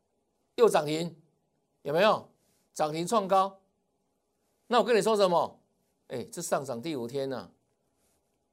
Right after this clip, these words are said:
再来呢，会碰到五十的整数关卡压力，所以上个礼拜五涨停板哦，我们这个用蓝色的字跟你标示出来，代表什么？压力到了，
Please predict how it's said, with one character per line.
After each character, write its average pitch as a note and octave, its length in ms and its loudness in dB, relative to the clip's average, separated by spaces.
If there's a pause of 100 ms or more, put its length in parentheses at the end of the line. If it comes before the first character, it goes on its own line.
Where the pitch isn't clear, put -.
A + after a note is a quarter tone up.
(760)
再 G#3 160 4
来 D#3+ 160 4
呢， D#3 260 -2 (600)
会 G3+ 220 4
碰 F#3+ 340 -2
到 F#3 160 2
五 C3+ 280 -6
十 C#3 140 -8
的 D#3 140 -2
整 C3+ 240 -6
数 F3+ 180 -6
关 E3 240 -2
卡 C#3 200 -8
压 D3+ 240 -6
力， D3 220 -10 (600)
所 - 160 2
以 - 100 -2 (280)
上 C#4 360 4
个 G3+ 220 4
礼 F3 160 -2
拜 G3+ 260 0
五 D#3 160 -6
涨 D#3 240 -2
停 G3 220 0
板 D#3+ 200 0
哦， F3+ 320 0 (380)
我 - 100 -8
们 F3+ 160 2
这 A#3 120 2
个 G#3 80 0
用 G#3+ 260 -2
蓝 F3 280 2
色 A3+ 120 -2
的 F3+ 160 2
字 F#3 460 -8
跟 G3+ 100 -6
你 E3 80 -4
标 F#3+ 300 0
示 F3 120 -8
出 F#3 120 -6
来， D3 80 -4
代 F#3 100 -6
表 D#3+ 80 -4
什 D3 80 -4
么？ A2+ 300 -8
压 D#3+ 380 0
力 D#3 200 -8
到 C3+ 320 -2
了， G2+ 220 -12